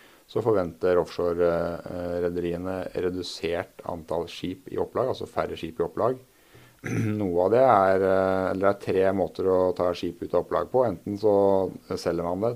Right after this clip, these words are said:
til, eh, en annen virksomhet i andre, eh, andre næringer, eh, eller så, eh, hugger man opp, eh, skipet, eller så setter man skipet i aktivitet. Eh, og i den grad skipet går ut til, eh, aktivt, eh, virke,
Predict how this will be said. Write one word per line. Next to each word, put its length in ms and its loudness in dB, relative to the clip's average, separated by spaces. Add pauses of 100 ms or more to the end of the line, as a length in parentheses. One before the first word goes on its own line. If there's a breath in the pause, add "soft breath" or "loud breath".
til, 300 0
eh, 640 0
en 180 -6
annen 420 0
virksomhet 520 -4
i 80 0
andre, 420 -2 (200)
eh, 680 -8 (140)
andre 280 -6
næringer, 480 -2 (220)
eh, 400 -4 (600 loud breath)
eller 240 -2
så, 140 4 (240)
eh, 220 -2
hugger 220 -4
man 200 -4
opp, 200 -14
eh, 200 0
skipet, 540 -2
eller 240 0
så 320 0
setter 220 -8
man 180 -6
skipet 400 -6
i 160 -2
aktivitet. 640 -6 (640 soft breath)
Eh, 300 -4
og 100 4
i 60 4
den 120 2
grad 280 4
skipet 480 0
går 260 2
ut 300 -14
til, 340 -2
eh, 480 -2
aktivt, 560 -6
eh, 200 0
virke, 420 0